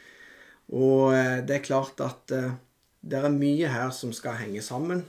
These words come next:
og, eh, for at vår kjøreopplevelse skal bli bra, og, eh, sikkerheten skal være bra for oss ute, så er det veldig, veldig viktig at, eh, alt er i skjønneste orden når vi beveger oss ut på veien, for oss selv, og ikke minst for alle andre.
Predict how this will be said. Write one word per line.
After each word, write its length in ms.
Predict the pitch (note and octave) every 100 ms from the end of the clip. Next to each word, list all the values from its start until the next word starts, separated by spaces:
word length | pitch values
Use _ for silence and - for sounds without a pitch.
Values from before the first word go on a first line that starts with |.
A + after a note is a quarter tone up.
| - C3
og, 460 | A#2+ B2 B2 A#2+
eh, 80 | A#2
for 200 | - C3+
at 100 | B2+
vår 220 | B2 C3
kjøreopplevelse 840 | B2+ B2+ A2+ A2+ C3+ C#3 C#3+ C3 B2+
skal 240 | - B2+
bli 120 | B2+
bra, 360 | A#2 C#3+ A3+ C#4+ - _ _ - - _ - -
og, 480 | - C#3 C#3+ C#3+ C#3
eh, 280 | B2+ B2+ B2 A#2+ - _ _ _ -
sikkerheten 640 | - C#3 - C#3+ D3+ C#3+
skal 220 | - B2
være 200 | B2 B2 B2
bra 180 | B2
for 260 | - A#2 A#2
oss 160 | A#2+ B2
ute, 380 | A2+ C#3 G3+ D#3
så 160 | B2+ A2+
er 40 |
det 180 | A#2 G#2
veldig, 300 | G#2 G#2 A2+
veldig 320 | G#2+ G#2+ A2
viktig 300 | - E3+ F3+ E3 C#3
at, 280 | A#2+ _ -
eh, 160 | B2 A#2+ - _ _
alt 520 | - B2+ - - - - -
er 160 | - B2+
i 160 | A#2+ B2+
skjønneste 480 | - G#2 A2 -
orden 360 | B2 A2+ D#3 D#3+ C3+
når 100 | B2+ B2
vi 220 | A#2+ A#2 B2+
beveger 300 | E3+ E3+ D#3
oss 140 | D3 A#2+
ut 120 | -
på 120 | C3
veien, 280 | G2+ G2+ A2+ _
for 180 | -
oss 200 | A#2 A#2
selv, 300 | - D3+ G3
og 260 | F#3 F3+ D#3+
ikke 240 | C#3 -
minst 220 | B2 B2+ -
for 160 | C#3
alle 140 | A#2+ A2+
andre. 300 | G2+ B2